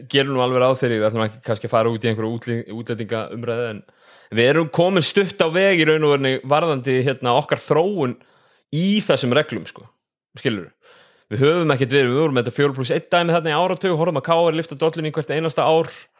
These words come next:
Eh, en við höfum í raun og veru ekkert, þú veist, við erum ekki út-, ekki búin að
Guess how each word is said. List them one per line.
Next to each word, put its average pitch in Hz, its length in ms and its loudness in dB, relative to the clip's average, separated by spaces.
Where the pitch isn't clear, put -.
Eh, 127 600 4
en 123 80 -4
við 135 160 2
höfum 151 320 2
í 135 80 0
raun 131 160 0
og 127 140 -2
veru 123 100 0
ekkert, 120 240 -6
þú - 300 -14
veist, 110 80 -10
við 123 80 -8
erum 120 80 0
ekki 131 180 -2
út-, 151 280 2
ekki 135 180 -2
búin 139 80 0
að 131 60 2